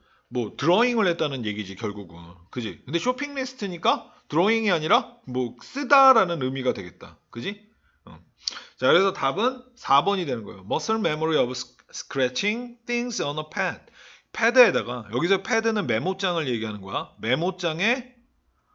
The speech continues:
어떤 것을 스크래치 했다는 것의 근육의 기억이,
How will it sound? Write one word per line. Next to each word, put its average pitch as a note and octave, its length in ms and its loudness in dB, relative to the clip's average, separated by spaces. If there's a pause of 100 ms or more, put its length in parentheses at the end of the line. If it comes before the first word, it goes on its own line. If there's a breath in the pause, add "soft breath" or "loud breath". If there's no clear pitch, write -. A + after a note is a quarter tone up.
(320 soft breath)
어떤 G#3 320 -2
것을 F3 480 2 (200)
스크래치 A3+ 720 0 (140)
했다는 G#3 760 -4
것의 F3+ 380 2
근육의 G#3 600 -2
기억이, A#2 580 -4